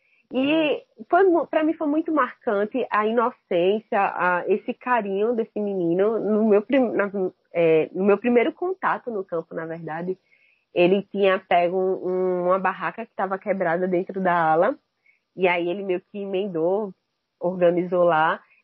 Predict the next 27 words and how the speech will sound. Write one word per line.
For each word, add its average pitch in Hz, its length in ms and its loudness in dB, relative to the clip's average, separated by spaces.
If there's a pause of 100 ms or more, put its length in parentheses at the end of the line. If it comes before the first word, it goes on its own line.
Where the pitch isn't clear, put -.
(100)
e 185 460 0
colocou 202 320 2
um 220 60 -2
caixote 247 960 0
e 226 140 -4
dividiu 254 800 0
o 277 100 2
jantar 262 400 2
dele 214 220 0
com - 160 -2
a 294 160 0
gente. 202 500 -2 (760)
E 254 140 0
foi 285 160 2
muito 277 360 0
legal, 247 460 0
foi 240 100 -6
muito 220 260 -6
interessante, 220 880 -2
porque 196 540 0
nós 180 200 -4
ficamos 185 420 -4
conversando 175 580 -4
lá 165 160 -2
com 175 240 -6
ele. 226 420 0 (1000)
Ele 170 720 2